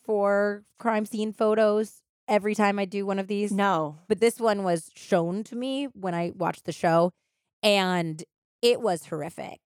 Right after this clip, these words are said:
Speaker 1: It is extremely bloody. It is, like, right up there with some Jack the Ripper shit, because it looks like an honest-to-goodness horror movie.
Speaker 2: I wonder wha-, how they decide, like, when they show those, 'cause they don't show them for everything.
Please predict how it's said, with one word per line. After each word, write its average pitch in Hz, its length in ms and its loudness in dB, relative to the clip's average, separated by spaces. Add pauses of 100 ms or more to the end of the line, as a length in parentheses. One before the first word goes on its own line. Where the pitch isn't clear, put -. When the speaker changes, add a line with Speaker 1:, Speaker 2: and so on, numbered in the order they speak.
Speaker 1:
It 233 140 4
is 180 380 0
extremely 165 1400 0 (280)
bloody. 165 380 2
It 233 140 4
is, 190 160 2
like, 170 240 -2
right 190 200 2
up 175 140 0
there 170 160 0
with 170 200 0
some 156 180 -4
Jack 170 260 0
the 165 100 -8
Ripper 151 520 -4 (320)
shit, - 520 -6
because 147 600 -2 (440)
it 247 120 4
looks 294 160 -4
like 226 120 0
an 180 200 -2
honest-to-goodness 160 880 -4
horror 160 320 0
movie. 151 400 -10
Speaker 2:
I 254 120 2
wonder 285 220 0 (120)
wha-, 180 240 -2
how 180 240 2
they 180 160 -2
decide, 156 500 -4
like, 160 220 -6
when 143 340 -8
they 143 140 -10
show 160 180 -6
those, 151 220 -8
'cause 233 120 -4
they 262 100 0
don't 311 200 -4
show 160 240 -2
them 151 460 -6
for - 180 -4
everything. 151 640 -10